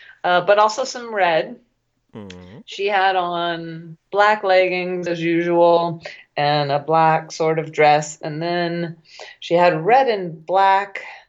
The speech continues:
Speaker 1: It was almost jacket-like. There were red panels in the front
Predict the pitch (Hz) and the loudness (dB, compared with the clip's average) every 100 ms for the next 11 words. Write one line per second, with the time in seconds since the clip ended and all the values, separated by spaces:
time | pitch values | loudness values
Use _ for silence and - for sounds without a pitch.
0 | _ _ 214 233 247 254 254 254 - - | _ _ 0 2 2 0 0 -4 -4 0
1 | 160 214 254 262 285 339 - - _ _ | 0 0 -2 -2 -2 -4 -14 -20 _ _
2 | - - - 190 190 180 175 156 170 185 | -20 -12 -2 0 2 0 -2 0 2 2
3 | 196 - 202 196 202 196 190 190 170 165 | 0 -6 -6 -4 -4 -4 -6 -8 -8 -2
4 | 190 202 214 | 0 2 -2